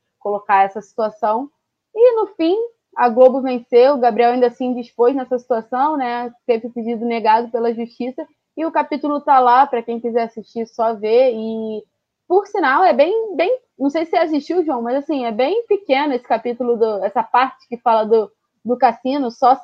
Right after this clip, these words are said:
cita mesmo a situação e coloca as falas dele da entrevista que ele deu na época ao Fantástico.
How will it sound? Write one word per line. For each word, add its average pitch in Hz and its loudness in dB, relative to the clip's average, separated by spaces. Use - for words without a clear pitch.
cita 311 0
mesmo 254 -2
a 240 -8
situação 262 -2
e 320 -2
coloca 302 2
as - -6
falas 302 2
dele 262 6
da 269 2
entrevista 269 -2
que 277 -6
ele 254 -2
deu 247 2
na 269 -2
época 240 -2
ao 247 0
Fantástico. 226 -2